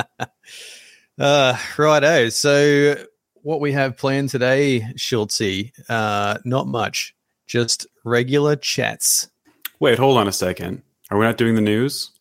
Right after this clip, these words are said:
Speaker 1: Well, you know, we are doing the news, except I haven't prepared any news because it's been an incredibly busy week for me. Uh, <clears throat> however, I did this morning get up nice and early,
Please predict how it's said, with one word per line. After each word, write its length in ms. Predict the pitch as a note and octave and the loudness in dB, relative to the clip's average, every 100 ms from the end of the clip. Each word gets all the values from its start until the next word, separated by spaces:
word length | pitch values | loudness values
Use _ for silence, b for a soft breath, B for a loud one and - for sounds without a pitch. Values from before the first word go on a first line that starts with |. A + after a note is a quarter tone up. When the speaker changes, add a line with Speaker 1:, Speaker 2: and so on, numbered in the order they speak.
| _ _ _ _ _ - | _ _ _ _ _ -20
Speaker 1:
Well, 560 | - D#3 E3 E3 D3+ C#3 | -2 2 4 4 4 0
you 180 | C#3+ C#3+ | 2 0
know, 220 | B2 A2+ | 2 2
we 160 | A2+ B2+ | 2 2
are 160 | C3+ | 2
doing 280 | C3 A#2 G#2+ | 2 0 0
the 60 | G2+ | 0
news, 340 | G#2 G#2 G#2+ | 0 0 0
except 360 | A#2 - D3+ D3+ | -2 0 0 0
I 60 | |
haven't 280 | D3 E3 E3 | 0 0 -2
prepared 440 | C3 C3+ D#3+ E3 B2 | -4 -2 2 2 2
any 180 | A2 | -2
news 560 | G#2+ G#2 G#2+ B2 B2 C3 _ _ B2+ | -6 -6 -6 -6 -10 -12 _ _ -16
because 300 | B2 C#3 B2+ | -10 -8 -8
it's 140 | C#3 | -10
been 200 | - B2 | -6 -6
an 80 | A2 | -6
incredibly 500 | G#2 - A2+ G#2 G#2 | -8 -4 -2 -2 -6
busy 280 | G#2 A2 A2+ | -8 -10 -8
week 300 | A#2 A2 - | -8 -10 -12
for 140 | - A2+ | -16 -12
me. 380 | A2+ G#2 B2 C3 b b b b _ | -8 -8 -10 -14 b b b b _
Uh, 480 | C3+ C#3 C#3+ C#3+ C#3 - _ | -2 2 2 2 0 -4 _
<clears throat> 440 | G#3 G3 G#3 D#3 | -2 2 2 0
however, 560 | B2 F3 G3 A3 C#3 C3 C#3 | -2 0 4 4 4 2 0
I 80 | |
did 360 | C#3 F3+ F3+ D3 _ | 0 2 0 -2 _
this 240 | B2+ B2 | -10 -6
morning 360 | C#3+ D3 A#2+ A#2+ | -2 0 0 0
get 140 | C3 | 0
up 160 | B2 A#2+ | 0 0
nice 300 | C3 C3+ C3 | 0 0 -2
and 100 | A2+ | -4
early, 500 | A#2 G#2 G#2+ C#3 D3+ | -2 0 -2 -2 -8